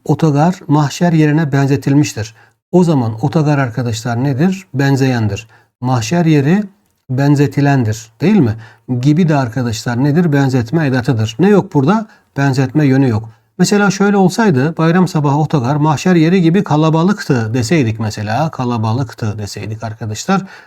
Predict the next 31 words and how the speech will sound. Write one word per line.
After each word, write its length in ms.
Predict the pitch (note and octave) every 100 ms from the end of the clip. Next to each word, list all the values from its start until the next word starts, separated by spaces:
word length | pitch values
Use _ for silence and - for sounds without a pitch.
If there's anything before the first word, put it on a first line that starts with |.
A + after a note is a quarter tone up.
| _
bu 100 | C#3
benzetme 460 | C3+ C3+ B2 A2+ D3
yönü 200 | A#2+ C#3
olacak 480 | E3+ B2+ A#2 D#3+ A#2
idi. 180 | A2 E3
O 120 | C3
zaman 240 | B2 F3+
ayrıntılı 440 | D#3 C3+ C3+ E3 D3+
teşbih 360 | B2+ - C#3+
olacaktı. 520 | A#2 G#2 G2+ - F#3+ F#3+ - -
Ne 120 | C#3+ G3+
yok? 340 | G3+ A3 -
Benzetme 460 | D#3+ D3+ C#3+ D#3+ C3+
yönü 200 | A2+ F#2
yok. 160 | F2+ _ _ _ _ _
Eğer 340 | E3 F3 C#3+
benzeyen, 640 | D3 D#3+ D#3 D#3 D3+ A2 A2+ -
benzetilen 680 | D3 D3+ C#3+ C#3 D3+ G3
ve 120 | E3 B2+
benzetme 500 | C#3 C#3 - D#3+ C#3+
edatı 300 | C3 A2+ A#2+
varsa, 460 | D3 - G#2+ D#3 - _ _
benzetme 520 | B2 C3+ C3+ B2+ D#3+
yönü 220 | C3+ A2+ A#2+
yoksa 280 | D3 -
arkadaşlar, 580 | A2 A2+ G#2 A2 F3+ F#3 - - - _
o 200 | F3 C3
teşbihe 500 | C#3 A2 C3 A2 C3
biz 200 | E3 E3+
kısaltılmış 600 | - D#3 C3+ C#3 C#3+ -
teşbih 400 | B2+ A2 D#3+